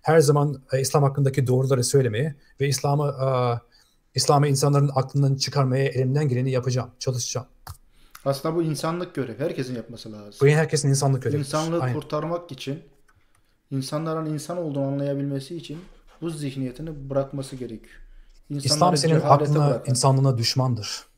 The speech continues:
Speaker 2: Kesinlikle.
Speaker 1: Senin de, senin
Speaker 2: Hep
Speaker 1: yapacağın tek şey
Speaker 2: nefrettir.
Speaker 1: karşılık
Speaker 2: İslam'ın
Speaker 1: vermek.
Speaker 2: içi hep nefret doludur.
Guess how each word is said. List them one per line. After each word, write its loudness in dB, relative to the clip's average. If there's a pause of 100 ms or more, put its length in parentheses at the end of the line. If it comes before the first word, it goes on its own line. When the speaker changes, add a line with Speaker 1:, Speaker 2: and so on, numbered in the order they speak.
Speaker 2:
Kesinlikle. -8
Speaker 1:
Senin 0
de, 0 (220)
senin 4
Speaker 2:
Hep 10
Speaker 1:
yapacağın 6
tek -2
şey 6
Speaker 2:
nefrettir. 4 (440)
Speaker 1:
karşılık 2
Speaker 2:
İslam'ın 2
Speaker 1:
vermek. 0
Speaker 2:
içi -4
hep -6
nefret 0
doludur. -6